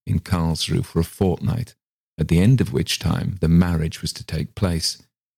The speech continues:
Monsieur de la Tourelle told me he had business at home,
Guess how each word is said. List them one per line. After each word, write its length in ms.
Monsieur 540
de 120
la 140
Tourelle 560
told 440
me 280
he 100
had 180
business 360
at 100
home, 340